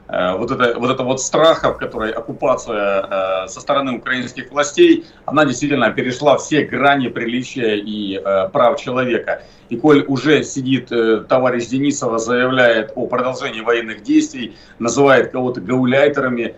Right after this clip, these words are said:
э, человек, который вообще не должен заниматься этими вопросами, а должен как раз, э, заниматься, согласно украинскому законодательству, э, правами человека. А она продолжает, как и вся, собственно, э, клика товарища Зеленского и прочих, э, Турчиновых и так далее,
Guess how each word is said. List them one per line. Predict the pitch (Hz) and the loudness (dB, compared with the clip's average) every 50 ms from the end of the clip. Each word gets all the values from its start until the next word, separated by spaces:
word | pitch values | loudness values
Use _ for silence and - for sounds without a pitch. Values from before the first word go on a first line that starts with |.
| - - - | -16 -12 -10
э, | 165 | -10
человек, | - - 156 170 170 165 | -6 -2 0 0 0 0
который | 160 - 156 139 135 131 | -2 -2 -2 0 2 4
вообще | 139 147 143 - 175 156 | 4 2 2 2 -2 -4
не | 135 127 | -4 -4
должен | 123 131 - - 117 110 | -6 -8 -10 -8 -10 -10
заниматься | 110 123 123 131 131 127 113 - - 120 | -8 -8 -6 -4 -4 -4 -4 -4 -6 -10
этими | 117 117 117 117 | -10 -10 -12 -8
вопросами, | 120 127 123 147 156 147 - 117 113 110 | -8 -8 -6 -6 -6 -6 -6 -6 -6 -6
а | |
должен | 107 127 127 120 117 113 | -6 -8 -10 -10 -6 -4
как | 120 113 117 | -4 0 2
раз, | 127 123 - - - - - - _ - | 2 2 2 -2 -10 -20 -20 -20 _ -4
э, | - 107 101 | -2 0 0
заниматься, | 98 - 123 123 131 135 147 151 147 147 - 123 | 0 0 2 2 4 4 4 4 4 2 -2 -6
согласно | - - 123 120 139 131 120 - - 127 120 117 | -6 -6 -2 0 2 2 2 0 -2 -2 -2 -2
украинскому | 120 - 139 135 135 139 123 - 131 123 120 120 | -2 -4 -4 -6 -4 -6 -6 -6 -8 -10 -10 -10
законодательству, | 120 120 123 123 123 123 147 147 147 113 - - 117 110 110 117 113 - - - - - - - - | -6 -6 -4 -4 -2 -2 -2 -2 -2 -6 -10 -10 -10 -8 -6 -6 -6 -6 -8 -12 -20 -20 -20 -20 -10
э, | 110 110 101 101 101 - | -4 -2 -2 -2 -2 2
правами | - 143 156 165 156 135 123 107 | 4 4 6 6 4 4 2 -2
человека. | - - - 120 123 127 117 110 - - 95 - - | -6 -8 -8 -6 -6 -4 -6 -6 -6 -6 -8 -6 -2
А | 135 135 139 147 | 0 0 0 0
она | 165 180 196 180 | -2 -4 -4 -4
продолжает, | - 143 135 139 139 139 139 165 156 151 131 - | -4 -4 -4 -4 -6 -6 -4 -2 -2 -2 -2 -4
как | - - - 143 | -8 -12 -14 -12
и | 135 | -12
вся, | - - - 123 | -6 -4 -4 -4
собственно, | - - - - 123 120 117 113 107 98 90 - | -4 -8 -12 -14 -12 -8 -6 -4 -4 -4 -4 -4
э, | 104 104 101 98 - | -4 -4 -6 -6 -6
клика | 147 147 139 - 127 123 | -4 -4 -4 -4 -2 -2
товарища | 123 123 123 123 120 117 - 123 113 | -2 0 0 0 -2 -2 -8 -12 -14
Зеленского | 110 127 139 156 170 - - - 143 127 120 110 - - - - - - - _ - | -14 -10 -6 -6 -6 -6 -6 -6 -2 0 2 0 0 -2 -8 -16 -20 -20 -20 _ -6
и | 131 | -4
прочих, | 117 143 143 143 135 - 131 113 - - | 0 2 2 2 2 0 -4 -6 -4 0
э, | 123 113 113 113 110 107 107 107 - | 0 2 2 4 2 2 2 0 0
Турчиновых | 143 127 123 - 160 156 139 123 120 117 113 117 | -2 -4 -2 -2 -2 0 0 2 2 2 2 0
и | 113 | 0
так | 113 117 117 | 0 0 2
далее, | 120 120 117 - 101 95 - | 2 2 2 2 0 -2 -4